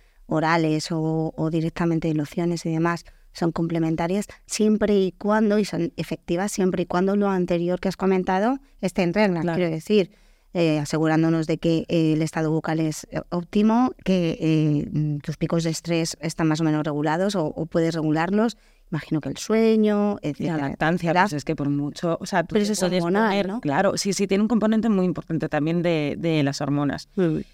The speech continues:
Speaker 2: Eh, entonces, tú, todo lo que hagas de cosmética, de nutricosmética, te va a ayudar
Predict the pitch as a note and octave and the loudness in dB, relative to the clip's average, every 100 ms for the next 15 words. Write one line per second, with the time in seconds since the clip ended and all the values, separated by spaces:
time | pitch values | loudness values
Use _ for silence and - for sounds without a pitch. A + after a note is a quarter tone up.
0 | _ - G#3+ G3 F3 E3 D#3+ D3+ D3 C#3+ | _ -6 0 2 4 4 2 2 2 2
1 | C#3 C3 - _ _ - _ _ - F#3 | 0 -2 -8 _ _ -20 _ _ -4 0
2 | E3 F#3 E3+ D3+ - G3 F#3+ - - D#3 | 2 2 0 -6 -2 0 0 -2 -4 -2
3 | D#3+ E3 F#3+ F3 F3+ G3+ C#3+ A#2+ - _ | 0 0 0 0 0 0 0 -4 -12 _
4 | - - E3+ D#3+ D3+ C#3+ C#3 C3 B2+ - | -20 -10 -2 2 2 4 2 0 -2 -2
5 | B2+ B2+ D#3+ D#3 E3 E3 E3 E3 D3+ D3 | -4 0 2 2 0 0 0 2 2 0
6 | - C#3 B2+ D3+ D3+ D3 D3+ C#3+ C3 C3+ | 0 -2 -2 0 0 0 -2 0 -2 0
7 | D3+ C3+ D#3 - | 0 0 -2 -4